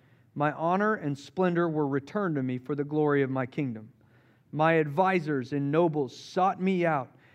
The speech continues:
and I was restored to my throne and became even greater than before. Now I, Nebuchadnezzar,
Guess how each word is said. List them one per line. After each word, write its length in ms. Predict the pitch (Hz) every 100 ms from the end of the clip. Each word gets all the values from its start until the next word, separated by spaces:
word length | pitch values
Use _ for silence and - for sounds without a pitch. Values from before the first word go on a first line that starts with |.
| _
and 120 | 135
I 220 | 143 165 202
was 320 | 208 202 175
restored 640 | 190 190 - 175 175 170
to 140 | 175
my 200 | 160 156
throne 580 | 143 151 143 135 127 131 131 _ _
and 120 | 135
became 540 | 135 131 - 214 135 123
even 480 | 156 185 185 196 190
greater 500 | 147 151 143 139 135
than 300 | 135 135 131
before. 560 | 123 - 135 110 101 - _ _ _ _ _ -
Now 320 | 139 160 170
I, 440 | - 165 143 117 117 - _ _ _
Nebuchadnezzar, 960 | 151 160 196 196 180 147 131 131 120